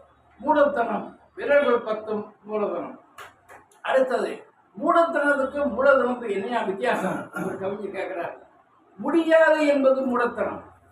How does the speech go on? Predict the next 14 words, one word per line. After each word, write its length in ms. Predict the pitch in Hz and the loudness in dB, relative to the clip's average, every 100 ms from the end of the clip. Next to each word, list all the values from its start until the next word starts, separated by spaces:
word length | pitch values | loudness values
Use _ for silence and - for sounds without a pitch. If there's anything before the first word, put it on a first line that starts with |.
| _ _ _ _ _ _ _ | _ _ _ _ _ _ _
முடியாது 380 | 202 254 262 254 | -8 0 2 2
என்பதே 520 | 240 226 240 285 262 - - _ | 0 0 2 2 2 -10 -20 _
மூடத்தனம், 600 | 285 285 277 226 196 - - | 2 2 2 -2 -4 -10 -8
முடியும் 440 | 311 349 349 339 | 0 4 4 4
என்பதே 540 | 311 285 277 269 285 269 | 2 2 4 2 4 2
மூலதனம்." 580 | 240 240 214 180 - - _ _ _ _ | 2 -2 -2 -6 -8 -16 _ _ _ _
ஆங்கிலத்துல 580 | - 254 240 214 214 208 | -6 -6 -6 -8 -8 -8
சொல்றேன், 380 | 202 190 175 - _ _ _ _ | -8 -8 -10 -14 _ _ _ _
இம்பாசிபிள்னு 600 | - 311 - 302 294 262 | -6 -6 -4 0 2 0
சொல்லுவாங்க. 640 | 254 285 240 233 233 196 175 | -2 -4 -2 0 2 0 -2
ஆங்கிலத்துல 600 | 165 226 214 214 202 185 | -4 -6 -6 -6 -6 -6
முடியாத 400 | 202 254 254 226 | -2 0 0 0
வார்த்தைக்கு 460 | 202 196 202 202 | -2 -4 -6 -10
இம்பாசிபிள். 840 | 202 254 254 254 233 220 220 190 | -12 -12 -6 -2 0 -2 -4 -4